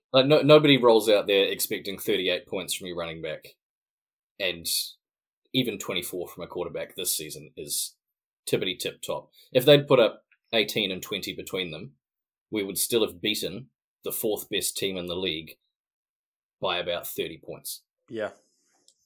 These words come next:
Speaker 2: That is nice. That is
Speaker 1: So,
Speaker 2: really
Speaker 1: I, I, I feel like it's okay. Also, even if it's the worst matchup in football, you wouldn't be-, bench Christian McCaffrey. You, you can't bench studs.
Speaker 2: Exactly.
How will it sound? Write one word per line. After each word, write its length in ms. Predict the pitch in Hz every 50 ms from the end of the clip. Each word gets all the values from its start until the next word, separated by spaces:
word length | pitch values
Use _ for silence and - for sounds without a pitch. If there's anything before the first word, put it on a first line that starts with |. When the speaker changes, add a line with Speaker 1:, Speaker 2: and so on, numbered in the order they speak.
| _ _ _ _ _ _ _ _ _ _ _ _ _ _ _ _ _ _ _ _ _ _ _ _ _ _ _ _ _ _ _ _ _ _ _ _ _ -
Speaker 2:
That 200 | 110 104 104 95
is 140 | 90 - -
nice. 440 | 92 85 76 - - - - - - _ _ _ _
That 80 | - 104
is 40 | 101
Speaker 1:
So, 160 | 104 101 98 92 90
Speaker 2:
really 600 | 98 101 101 117 120 113 123 127 123 120 123 123
Speaker 1:
I, 60 | 120 120
I, 20 |
I 20 | 117
feel 240 | - - - 147 127
like 120 | 117 107
it's 120 | 107 - 104
okay. 200 | 90 80 85 -
Also, 400 | - 180 - - 160 139 127 - - - - - - - _ _ _ _ _ _ _ _ _ _ _ _ _ _ _ _ _ _ _ _ _ _ _ _ _ _ _ _ -
even 220 | 156 170 165 147
if 80 | 139 135
it's 120 | 110 -
the 80 | 123 117
worst 200 | 117 113 107 -
matchup 340 | 113 104 - - 113 95 - - _ _ -
in 140 | 110 104 95
football, 460 | - 110 - - - 90 82 80 - _ _ _ -
you 100 | 127 117
wouldn't 220 | 123 127 120 - -
be-, 180 | 107 107 107 -
bench 300 | 92 104 98 95 - -
Christian 300 | - 98 - - 95 95
McCaffrey. 380 | 85 - 85 78 - - 80 71 _ _ _ _ -
You, 160 | 110 110 98
you 140 | 95 110 107
can't 340 | - - 123 113 107 107 - - _
bench 280 | - 101 95 - - -
studs. 540 | - - - 87 80 80 - - - - - _ _ _ _ _ -
Speaker 2:
Exactly. 340 | 214 170 156 139 - -